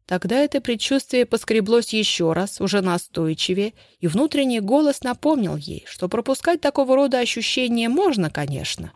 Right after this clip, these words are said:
но лучше не стоит, ведь раньше они её не подводили, и она им доверяла. Однако Анна и на этот раз попробовала отмахнуться. «Куда уж хуже-то!»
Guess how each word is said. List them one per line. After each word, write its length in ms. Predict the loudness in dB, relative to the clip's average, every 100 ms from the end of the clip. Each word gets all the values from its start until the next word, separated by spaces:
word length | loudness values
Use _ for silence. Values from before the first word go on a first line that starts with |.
| 0
но 140 | 2
лучше 460 | 4 4 2 0 0
не 140 | 0
стоит, 600 | -2 -4 0 2 0 -4 -16 _ _ _ 0
ведь 200 | 0 2
раньше 560 | 0 0 -2 -4 -4
они 320 | -2 0 2 2
её 180 | 2
не 120 | 2 2
подводили, 760 | 0 0 0 0 0 0 -4 -8
и 80 | -4
она 320 | -2 0 0
им 120 | -2 0
доверяла. 680 | 0 0 -4 -6 -6 -12 -18 _ _ _ _ _ _ _ _ _
Однако 560 | -10 -6 -2 -2 -2 -4
Анна 400 | -2 -2 0 0
и 40 |
на 180 | 0 0
этот 240 | -2 -2
раз 360 | 0 0 -2 -14 _
попробовала 600 | -4 -2 -2 0 -2 -2
отмахнуться. 880 | -2 -4 -4 -4 -4 -4 -10 -10 -10
«Куда 440 | -6 -4 0 2 4
уж 200 | 2 -2
хуже-то!» 920 | -2 2 2 2 -2 -2 -2 -2